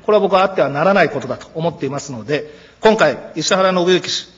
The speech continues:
そして松崎徹氏と、お、この点について意見交換をさせていただきました。あ、そして、えー、僕の意向としまして、えー、市長に対して、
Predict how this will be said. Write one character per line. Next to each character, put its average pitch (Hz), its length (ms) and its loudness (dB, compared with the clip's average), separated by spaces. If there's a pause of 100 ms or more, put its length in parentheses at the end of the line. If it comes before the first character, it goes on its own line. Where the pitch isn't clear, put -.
そ - 140 -8
し 165 60 -4
て 175 60 -4
松 165 200 -2
崎 202 220 -4
徹 185 340 -4
氏 - 160 -6
と、 - 500 -2
お、 160 100 -4
こ 185 120 -4
の 190 100 -2
点 190 140 -2
に 185 100 -6
つ 190 120 -4
い 185 80 0
て 151 220 -4
意 156 80 -8
見 180 220 -2
交 185 200 -2
換 143 220 -6
を 180 260 0
さ - 160 -6
せ - 100 -12
て 147 80 -4
い 131 60 -6
た 139 100 -6
だ 127 100 -8
き 139 100 -12
ま 131 100 -8
し - 100 -10
た。 - 680 -10
あ、 175 40 0
そ 202 120 0
し - 40 -6
て、 208 200 2
え 170 680 4
ー、 196 40 -8
僕 180 160 0
の 196 80 2
意 185 100 0
向 180 380 2
と 175 80 -2
し - 120 -4
ま 175 80 0
し - 120 -4
て、 135 240 -6 (180)
え 101 440 -14
ー、 - 20 -16
市 - 100 -8
長 277 120 -2
に 220 100 -4
対 160 160 0
し - 80 -8
て、 - 60 -18